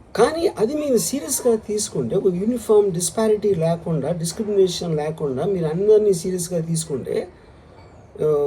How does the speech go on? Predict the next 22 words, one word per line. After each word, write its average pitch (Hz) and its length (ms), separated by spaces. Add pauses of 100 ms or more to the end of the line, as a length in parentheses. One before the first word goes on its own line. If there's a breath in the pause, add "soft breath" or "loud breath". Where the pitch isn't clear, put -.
(160)
ఒక, 160 140
అంటే 139 720
మొత్తం 160 340
సోషల్ 208 420
మీడియా 190 200
మొత్తం 196 280
జైల్లో 180 240
ఉంటుంది, - 240 (360)
at 143 120
least - 320
eighty 160 280
to 143 60
ninety 135 300
percent. - 380
ఎందుకంటే 156 240
సోషల్ 180 260
మీడియాకి 196 260
వచ్చేదే 214 400
దానికోసం, 180 440
ఎవరైనా 143 340
సరే 113 200
వచ్చేది 110 320